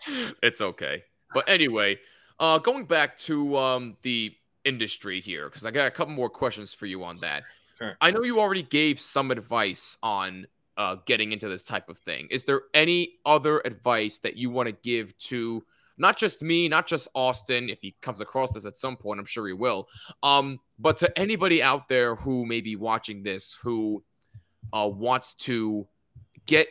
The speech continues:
Speaker 1: into, uh, the podcasting business, like broadcasting, uh,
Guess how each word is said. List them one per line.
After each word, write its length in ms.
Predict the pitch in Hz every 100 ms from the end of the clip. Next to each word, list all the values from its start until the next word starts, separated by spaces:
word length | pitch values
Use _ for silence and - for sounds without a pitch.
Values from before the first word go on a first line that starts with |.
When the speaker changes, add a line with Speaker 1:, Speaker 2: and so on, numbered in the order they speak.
| -
Speaker 1:
into, 800 | 151 131 - 135 127 123 117 - -
uh, 220 | 110 101
the 120 | 101
podcasting 840 | - 127 127 - 117 104 - 104 104
business, 420 | 95 - 85 -
like 160 | -
broadcasting, 1040 | 113 117 107 - 107 92 - 104 85 82 69
uh, 240 | 73 82